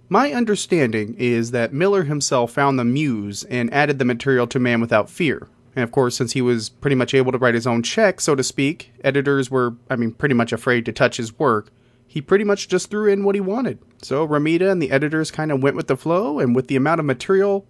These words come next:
that was when the decision was made to split Man Without Fear into five issues.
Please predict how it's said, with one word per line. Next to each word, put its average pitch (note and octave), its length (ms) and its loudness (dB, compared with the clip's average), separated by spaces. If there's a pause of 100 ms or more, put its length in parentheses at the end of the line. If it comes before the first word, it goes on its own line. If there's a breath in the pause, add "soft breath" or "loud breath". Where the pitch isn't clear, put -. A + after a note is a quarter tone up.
(100)
that D#3+ 160 4
was E3+ 160 0
when E3+ 180 0
the D#3 80 0
decision D3 400 -2
was C3+ 160 0
made C#3 280 0
to B2+ 40 2
split C3 320 -2
Man C3 220 0
Without A#2 280 -2
Fear A#2+ 460 0 (320)
into B2+ 240 -2
five A#2+ 400 2
issues. G#2 680 -6